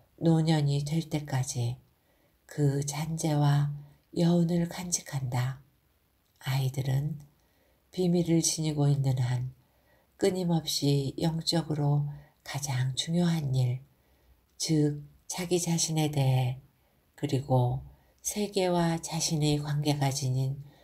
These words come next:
수수께끼에 몰두한다. 구도자와 현자들은 원숙해질수록 여기로 되돌아가지만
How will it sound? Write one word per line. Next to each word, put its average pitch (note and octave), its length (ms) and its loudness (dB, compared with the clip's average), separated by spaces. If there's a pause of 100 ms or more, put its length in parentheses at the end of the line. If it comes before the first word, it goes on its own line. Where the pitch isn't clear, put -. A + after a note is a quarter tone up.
(140)
수수께끼에 C#3+ 1000 -2
몰두한다. C3 880 -2 (880)
구도자와 C#3+ 920 2 (440)
현자들은 D3 880 0 (580)
원숙해질수록 D#3+ 1120 2 (200)
여기로 C3+ 480 2
되돌아가지만 C3+ 1000 0